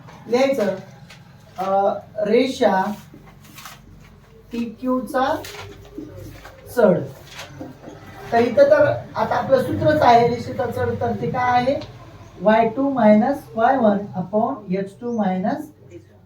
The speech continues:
एक्स वन. आता दिलेल्या ह्या गोष्टी तर इथं आहेच, पण दुसऱ्या वेळेस जेव्हा आपण उत्तर काढणार आहोत त्यावेळेस काय करायचंय,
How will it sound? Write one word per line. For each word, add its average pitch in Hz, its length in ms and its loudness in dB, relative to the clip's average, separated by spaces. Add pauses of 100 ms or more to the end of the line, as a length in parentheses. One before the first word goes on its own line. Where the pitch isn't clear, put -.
(160)
एक्स 262 260 0
वन. 175 300 2 (480)
आता 196 200 -2
दिलेल्या 269 460 2 (640)
ह्या 262 260 4 (360)
गोष्टी 240 280 0
तर 262 180 2
इथं 262 180 -2
आहेच, 254 480 2 (460)
पण 233 100 6 (680)
दुसऱ्या 208 320 6
वेळेस 269 220 8
जेव्हा 262 200 2
आपण 247 260 -4
उत्तर 233 340 0
काढणार 208 340 2
आहोत 226 160 -2
त्यावेळेस 214 340 -2
काय 196 160 -4
करायचंय, 185 480 -4